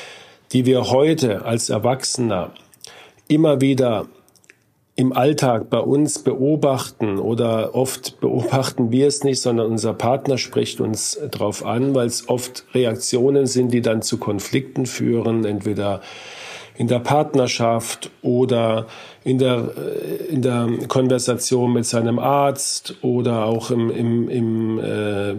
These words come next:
Freundeskreis, bei der Arbeit, dass man also, äh, Verhaltensmuster an den Tag legt, gelernt hat,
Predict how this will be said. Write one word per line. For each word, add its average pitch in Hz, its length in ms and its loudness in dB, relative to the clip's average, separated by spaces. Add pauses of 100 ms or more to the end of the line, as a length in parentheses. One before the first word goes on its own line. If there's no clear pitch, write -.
Freundeskreis, 123 1040 0
bei 107 160 -2
der 101 180 0
Arbeit, 120 640 2 (480)
dass - 200 0
man 135 120 4
also, 135 760 2 (100)
äh, 127 260 2
Verhaltensmuster 131 1300 2
an 123 140 0
den 120 180 2
Tag 117 420 0
legt, 139 360 2
gelernt 120 600 2
hat, 170 440 0